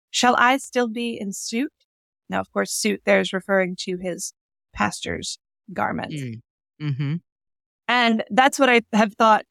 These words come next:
Speaker 1: at frustrating times in, you know, my husband's past ministry. "I struck the board and cried, 'No more! I will abroad!'"
Speaker 2: Uh-huh.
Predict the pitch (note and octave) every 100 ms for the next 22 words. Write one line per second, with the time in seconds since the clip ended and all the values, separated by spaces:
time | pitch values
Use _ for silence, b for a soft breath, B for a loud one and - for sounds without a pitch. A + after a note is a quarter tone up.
0 | - G#3 - - A#3 - A3+ G#3 G#3 G#3
1 | G3 G3 F#3+ - G3+ F#3+ F#3 F#3+ _ _
2 | - A3 G#3 F#3+ G3 F#3+ - F#3+ - F#3+
3 | F#3+ - F#3+ F#3+ - - F#3 F#3+ - _
4 | _ _ _ - B3 - F4 - F#4+ E4+
5 | E4 D#4+ D#4 D#4 D4 D#4 D#4+ D#4+ D#4 B3+
6 | D4+ F#4 A4+ A#4+ A4 G4 D4+ A3 G3+ _
7 | _ _ - E4+ G#4+ A4 G#4 G4 F#4 D#4
8 | B3+ A#3 D#4 - _ E3 E3+ F3 F#3 A3+